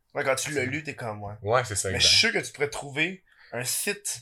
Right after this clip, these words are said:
Speaker 2: Mais c'est, je suis ascendant poisson, puis j'ai plus,
Speaker 1: Je sais pas
Speaker 2: euh,
Speaker 1: c'est quoi. Ah, le ascendant, ça va être clair, hein.
Speaker 2: Ah, peut-être, ça se peut.
Speaker 1: Quand
Speaker 2: Puis,
Speaker 1: tu, quand
Speaker 2: euh,
Speaker 1: tu sais d'abord que t'es ascendant, tu sais pas.
Speaker 2: Non, parce que c'est, je pense que mes parents m'ont dit que j'étais ascendant
Speaker 1: Ok.
Speaker 2: poisson. Fait que je suis sûrement right, je suis ascendant poisson.
Speaker 1: Ok.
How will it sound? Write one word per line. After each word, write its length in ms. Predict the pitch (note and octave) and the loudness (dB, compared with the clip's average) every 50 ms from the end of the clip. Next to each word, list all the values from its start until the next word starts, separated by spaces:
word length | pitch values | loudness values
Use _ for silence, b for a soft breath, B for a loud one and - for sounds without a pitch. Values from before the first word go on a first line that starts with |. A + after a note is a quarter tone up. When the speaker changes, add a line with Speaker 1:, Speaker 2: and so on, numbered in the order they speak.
| _ - | _ -6
Speaker 2:
Mais 140 | G#2+ A#2 A#2+ | 2 4 6
c'est, 220 | A#2 - - - A2 | 6 6 6 4 2
je 60 | - | 0
suis 100 | - - | 2 2
ascendant 420 | B2 A#2+ - - A#2+ A#2 B2+ C3+ C3 | 2 2 2 2 2 0 0 -2 -2
poisson, 520 | - B2 A2+ A2 - - C3 C3 C#3+ C#3 | -2 -2 -2 0 2 0 0 -2 -8 -12
puis 160 | - - G#2+ G2 | -12 -12 -8 -6
j'ai 160 | G2 G2+ G2+ | -6 -6 -8
plus, 220 | - C3 C3+ - - | -8 -8 -2 0 0
Speaker 1:
Je 60 | - | 0
sais 80 | C3+ B2+ | 0 -2
pas 60 | D#3 | -4
Speaker 2:
euh, 40 | D#3 | -4
Speaker 1:
c'est 100 | - F#2 | -4 -2
quoi. 220 | - D3 C3+ A2 - | -2 -2 -2 -2 -2
Ah, 100 | - B2+ | -4 -2
le 80 | C3+ B2+ | -2 0
ascendant, 420 | A#2+ - - - C3 B2+ C#3 C#3 | -2 -2 -2 -2 -2 0 0 0
ça 100 | C3+ C3+ | -2 -2
va 100 | A2 G#2+ G#2+ | -6 -6 -6
être 60 | G#2+ | -6
clair, 340 | - A#2 G#2+ A2 A2 G2+ F#2+ G2+ | -4 -2 0 0 0 -2 -6 -10
hein. 160 | G#2 B2 - _ _ _ _ _ - | -14 -16 -18 _ _ _ _ _ -8
Speaker 2:
Ah, 120 | G#2+ G#2+ G#2 | -6 -6 -6
peut-être, 320 | - G2+ - F#2+ F#2 F#2+ | -6 -8 -8 -8 -8 -8
ça 80 | - G2+ | -10 -10
se 80 | - | -10
peut. 120 | - G2 G2+ - _ _ _ b b b b b b | -10 -12 -14 -14 _ _ _ b b b b b b
Speaker 1:
Quand 140 | - D#3+ D#3+ | 0 0 0
Speaker 2:
Puis, 200 | - - F#2+ F#2 | 0 -6 -6 -6
Speaker 1:
tu, 40 | F#2 | -4
quand 160 | F2+ F2+ F2+ | -2 -2 -2
Speaker 2:
euh, 40 | F2 | 0
Speaker 1:
tu 60 | F2+ | 0
sais 120 | - F3+ G3+ | -2 2 2
d'abord 300 | F3+ - E3 E3+ E3+ - | 2 4 6 4 4 4
que 60 | C#3 | 0
t'es 60 | A2 | -2
ascendant, 420 | A2 A#2+ - - G#2 A2+ C3+ C#3+ | -2 -2 -4 -4 -4 -4 -4 -4
tu 100 | C#3 - - | -4 -8 -14
sais 100 | B2 G#2 | -14 -12
pas. 140 | A#2 B2 B2 - _ _ - | -12 -14 -16 -16 _ _ -10
Speaker 2:
Non, 200 | G2 G#2 A2 B2 | -6 -2 -2 -2
parce 220 | B2 A2 F#2+ - - | -2 -4 -6 -6 -6
que 60 | F#2+ | -6
c'est, 320 | F#2 F#2 F#2 F#2 F#2 F#2 | -6 -6 -6 -6 -6 -8
je 100 | F2+ - | -8 -8
pense 160 | - - - - | -8 -8 -8 -8
que 60 | G2 | -8
mes 60 | F2+ | -8
parents 180 | - F#2 G2+ G2+ | -8 -8 -6 -6
m'ont 120 | F#2 F2 | -8 -10
dit 100 | E2+ - | -10 -10
que 40 | - | -10
j'étais 160 | F2 F2+ - | -10 -8 -8
ascendant 140 | - - - | -6 -6 -8
Speaker 1:
Ok. 60 | - | -8
Speaker 2:
poisson. 240 | F2 F2 - F#2 F#2+ | -8 -12 -14 -14 -16
Fait 60 | - | -16
que 40 | - | -16
je 40 | G#2 | -18
suis 80 | - - | -18 -16
sûrement 100 | F3+ E3+ G2 | -14 -12 -12
right, 120 | F2+ F2+ | -12 -12
je 40 | F#2 | -12
suis 80 | - G2+ | -14 -14
ascendant 220 | F#2+ - F#2 F#2 F#2 | -14 -14 -14 -12 -12
poisson. 240 | A#2 - F#2 - B2 | -12 -12 -12 -12 -14
Speaker 1:
Ok. 60 | B2+ | -14